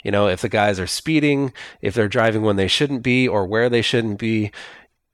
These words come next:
So we're trying to give that information to them in a very easy to consume,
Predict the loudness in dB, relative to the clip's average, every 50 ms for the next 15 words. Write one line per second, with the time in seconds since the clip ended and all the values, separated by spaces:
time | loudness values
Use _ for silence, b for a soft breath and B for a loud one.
0 | _ _ _ -12 -6 -2 0 0 0 0 0 0 0 0 0 0 0 0 0 0
1 | 0 0 2 2 2 2 2 0 0 0 0 0 0 0 -2 -2 -2 -2 -2 0
2 | 0 0 0 -2 -2 -4 -4 -2 0 2 2 2 0 -2 -2 0 0 0 2 2
3 | 0 0 0 -2 -4 -4 -2 -2 -2 -2 -2 -2 -2 0 2 4 4 4 2 0
4 | -2